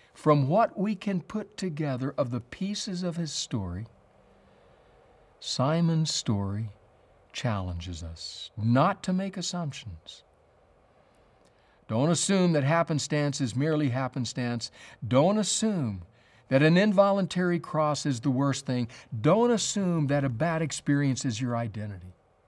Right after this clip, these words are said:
Why? Because Jesus gets a hold of us. He transforms us. He changes us. He lifts us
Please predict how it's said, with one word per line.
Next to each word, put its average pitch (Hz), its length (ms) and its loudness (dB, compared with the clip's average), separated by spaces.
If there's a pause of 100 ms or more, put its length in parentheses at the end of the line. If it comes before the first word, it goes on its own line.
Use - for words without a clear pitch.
(1900)
Why? 190 300 2
Because 143 400 0
Jesus 180 880 -2
gets 135 260 -2
a 120 60 -4
hold 101 340 -6
of 90 140 -10
us. - 320 -12 (960)
He 147 180 2
transforms 175 1000 -2
us. 101 180 -8 (220)
He 156 280 2
changes 151 840 -2
us. 107 180 -4 (240)
He 165 240 2
lifts 156 600 2
us 90 320 -10